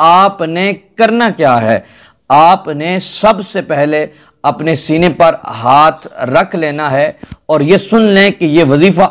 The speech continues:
आपने तीस मुहर्रम तक लगातार सुबह और शाम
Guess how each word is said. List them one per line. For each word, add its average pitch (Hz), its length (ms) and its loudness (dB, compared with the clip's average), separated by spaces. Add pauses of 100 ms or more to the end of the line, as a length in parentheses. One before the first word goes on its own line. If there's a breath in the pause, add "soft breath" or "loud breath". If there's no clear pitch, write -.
आपने 170 640 2 (200)
तीस 190 480 -2
मुहर्रम 156 540 0
तक 190 320 -2
लगातार 175 920 2 (300 soft breath)
सुबह 208 440 2 (180)
और 170 180 2
शाम 165 640 0